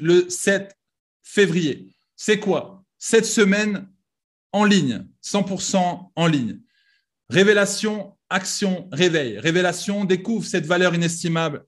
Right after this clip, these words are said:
qui est en toi. Action, prépare-toi à franchir une nouvelle étape et à être propulsé à un niveau supérieur.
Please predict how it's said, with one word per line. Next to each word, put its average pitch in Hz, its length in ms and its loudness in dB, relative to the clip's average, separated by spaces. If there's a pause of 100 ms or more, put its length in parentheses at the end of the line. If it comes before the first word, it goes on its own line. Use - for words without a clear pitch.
qui 156 100 -4
est 139 100 -4
en 139 100 -2
toi. 147 420 -4 (520)
Action, 196 600 -2
prépare-toi 180 880 -2
à 139 80 -8
franchir 180 680 -4
une 151 120 -2
nouvelle 180 260 2
étape 175 440 -2
et 156 120 -4
à 156 40 0
être 151 120 -10
propulsé 202 520 -2
à 180 60 2
un 165 60 -2
niveau 165 340 -2
supérieur. 147 680 -4